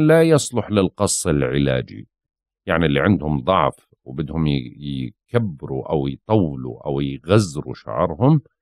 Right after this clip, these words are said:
فلا يصلح. دائمًا قص الشعر للإنبات أو لتكثيف الشعر أو لعلاجه في فترة نمو القمر. أما في حال،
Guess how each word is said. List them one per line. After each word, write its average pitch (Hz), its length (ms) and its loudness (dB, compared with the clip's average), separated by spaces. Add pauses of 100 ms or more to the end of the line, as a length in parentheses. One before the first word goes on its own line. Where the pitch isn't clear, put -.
(320)
فلا 90 500 2
يصلح. 71 600 -6
دائمًا 67 680 0
قص - 260 -8
الشعر 69 560 -2 (180)
للإنبات 82 1080 2
أو 78 280 0
لتكثيف - 640 -6
الشعر 82 680 -4
أو 82 200 0
لعلاجه 82 760 0 (560)
في 85 400 0
فترة 82 400 -4 (100)
نمو 78 540 2
القمر. 60 480 -8 (200)
أما 98 280 4
في 67 200 -8
حال، 90 440 -2